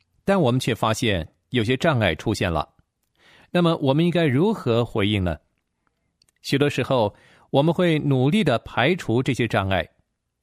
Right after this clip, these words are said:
但我们采取的方式却不是最好的。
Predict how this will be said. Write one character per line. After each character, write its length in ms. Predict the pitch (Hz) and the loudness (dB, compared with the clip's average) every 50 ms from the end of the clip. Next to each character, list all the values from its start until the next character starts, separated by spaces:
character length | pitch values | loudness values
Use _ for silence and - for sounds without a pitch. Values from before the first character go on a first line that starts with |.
| _ _ _ _ _ _ _ | _ _ _ _ _ _ _
但 180 | _ 196 196 180 | _ 0 2 4
我 100 | 160 160 | 2 2
们 80 | 170 | 2
采 220 | 175 - - 151 185 | 0 0 0 0 0
取 140 | 175 - 110 | 0 0 -2
的 100 | 117 117 | -2 -2
方 240 | - - 185 185 | 0 0 0 0
式 340 | 175 - - 139 101 - - _ - | 0 0 0 0 -2 -2 -6 _ -14
却 380 | - - - 156 135 120 107 98 101 - _ _ _ | -10 -4 -2 0 2 2 0 -2 -4 -12 _ _ _
不 120 | _ 127 123 | _ -2 0
是 120 | 135 151 | 0 0
最 200 | 139 - 202 151 | 0 0 0 0
好 240 | 110 - 101 80 71 | 0 0 -2 -2 0
的。 260 | 71 - 120 - _ | -2 -2 -4 -4 _